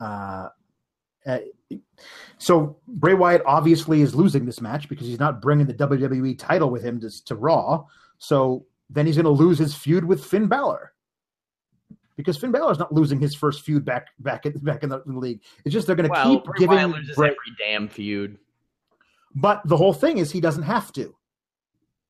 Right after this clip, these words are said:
Speaker 1: They can do something with him
Speaker 2: Of
Speaker 1: if they
Speaker 2: course.
Speaker 1: wanted to that, that would make it interesting. He, he won the W W E, uh, title on a fluke in a, in a gimmick match. It's Elimination Chamber. He hasn't done anything really to, to have had that.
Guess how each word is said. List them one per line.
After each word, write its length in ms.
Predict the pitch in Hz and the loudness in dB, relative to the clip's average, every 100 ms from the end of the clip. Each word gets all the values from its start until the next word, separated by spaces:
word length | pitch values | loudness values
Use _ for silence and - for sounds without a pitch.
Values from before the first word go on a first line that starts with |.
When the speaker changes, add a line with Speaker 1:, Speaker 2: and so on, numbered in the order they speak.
| _ _ _ | _ _ _
Speaker 1:
They 100 | 165 | -2
can 160 | 160 | 0
do 180 | 147 220 | 0 2
something 360 | 269 214 156 156 | 4 2 0 0
with 160 | 147 | 0
him 160 | 151 156 | 0 -2
Speaker 2:
Of 60 | 170 | -2
Speaker 1:
if 20 | |
they 80 | 151 | -2
Speaker 2:
course. 160 | 135 | 0
Speaker 1:
wanted 240 | 208 202 147 | 0 -2 -4
to 160 | 147 | -4
that, 140 | 160 156 - 165 147 | -4 -10 -16 -14 -6
that 100 | 165 | -4
would 160 | 156 123 | -4 -4
make 180 | 160 | -4
it 80 | 196 | -4
interesting. 520 | 214 226 247 - 113 87 _ _ | -4 -4 -8 -10 -12 -12 _ _
He, 160 | _ 185 | _ -10
he 200 | 185 165 | -6 -4
won 360 | 139 151 190 180 | 0 2 2 4
the 100 | 156 | 2
W 200 | 151 175 | 4 4
W 260 | 170 165 165 | 4 4 4
E, 300 | 175 170 165 | 2 0 -2
uh, 340 | 156 143 131 123 | 0 0 0 -4
title 360 | - 220 247 139 | -2 2 2 2
on 100 | 131 | -2
a 60 | |
fluke 520 | - - 190 214 - _ _ _ _ _ _ _ _ _ | -6 -8 -4 -4 -4 _ _ _ _ _ _ _ _ _
in 100 | 160 | -2
a, 40 | 156 | -2
in 120 | 170 | 0
a 60 | 147 | -2
gimmick 360 | 120 170 208 | 0 2 2
match. 380 | 143 143 156 - - | 0 -2 -2 -6 -10
It's 200 | 131 - 196 - 196 - | -10 -10 -12 -12 -12 -10
Elimination 400 | 170 160 180 - | -4 -2 -2 -4
Chamber. 440 | - 196 151 147 - _ - | -4 0 2 0 -4 _ 0
He 80 | |
hasn't 340 | 151 175 165 147 | 4 4 2 2
done 240 | 156 175 | 4 6
anything 420 | 151 156 151 156 | 4 2 2 0
really 320 | 135 180 160 139 | 2 2 0 -2
to, 300 | - 143 143 | 0 0 0
to 160 | 147 139 | 0 -2
have 100 | 120 | 0
had 300 | 127 175 147 | -2 -2 -2
that. 260 | 127 139 | -2 -4